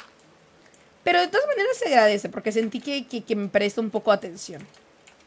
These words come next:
Me ha pasado que hay doctores que son como que, <laughs> "Señorita, me vale verga su problema, por favor, lárguese". Entonces se sintió bien sentirse escuchada.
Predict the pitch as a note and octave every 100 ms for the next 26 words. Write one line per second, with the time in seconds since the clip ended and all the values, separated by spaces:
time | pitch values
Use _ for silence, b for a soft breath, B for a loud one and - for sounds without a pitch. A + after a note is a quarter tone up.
0 | _ _ - - _ _ _ _ _ _
1 | - A#3 A3+ B3 C4+ C4 A#3 A#3 - A3+
2 | A#3 G#3 G3+ G#3 A3 G#3+ - G#3+ F#3+ -
3 | B3+ D4 A#3 A3 A3 B3 B3 B3 B3+ C4
4 | C4 B3+ A#3+ A#3 B3 A3+ F#3+ F#3 F#3+ F#3+
5 | G3+ G3+ G3 F#3+ F3+ F3+ F3+ F3+ - -
6 | _ _ _ _ _ _ - _ _ _
7 | _ - - - _ _ _ _ _ -
8 | - _ _ _ - - _ _ _ _
9 | - - - - - C4+ C4 D4+ D4+ D4
10 | - - C#4 C4+ B3 C4+ C4+ C#4 C4+ -
11 | _ _ - C4+ C4 B3 A#3 A#3+ - G3
12 | - -